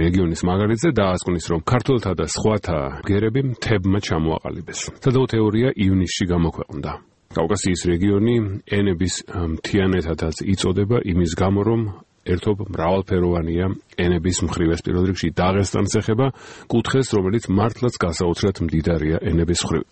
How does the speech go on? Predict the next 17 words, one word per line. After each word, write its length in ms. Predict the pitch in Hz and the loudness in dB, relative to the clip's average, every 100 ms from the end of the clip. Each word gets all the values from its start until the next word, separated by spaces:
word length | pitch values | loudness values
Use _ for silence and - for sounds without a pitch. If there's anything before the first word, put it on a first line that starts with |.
| - | 0
ამერიკელი 380 | 107 131 147 165 | 2 2 2 2
ლინგვისტ 380 | 143 135 135 139 | 4 4 2 0
ანთროპოლოგის, 640 | 123 123 127 127 101 85 - | 0 0 0 2 0 -2 0
მაიამის 420 | 92 95 98 95 | 0 2 2 2
უნივერსიტეტის 580 | 98 101 98 101 95 92 110 | 2 2 0 0 0 -2 -2
მკვლევრის 480 | - 98 98 87 - | 0 2 2 0 0
თანახმად, 460 | 90 95 - 113 | 0 0 0 0
ეს 140 | 95 85 | 0 0
ბგერები, 500 | 82 101 107 85 110 | 0 2 2 2 0
რომლებიც 400 | 101 92 92 80 - | 0 0 0 -2 -2
თითქმის 420 | - - 98 87 | -2 0 0 -2
ყველა 220 | - 78 | -2 -2
კავკასიურ 560 | 69 73 69 - 62 57 - | -2 -4 -4 -4 -4 -4 -2
ენაში 260 | 76 80 85 | -2 -2 -4
გვხვდება, 340 | - - 104 139 | -8 -2 -2 0
წარმოიშვა 560 | - 92 101 98 123 135 | 0 2 2 0 0 0
რეგიონის 560 | 92 101 104 110 110 | 2 2 4 2 2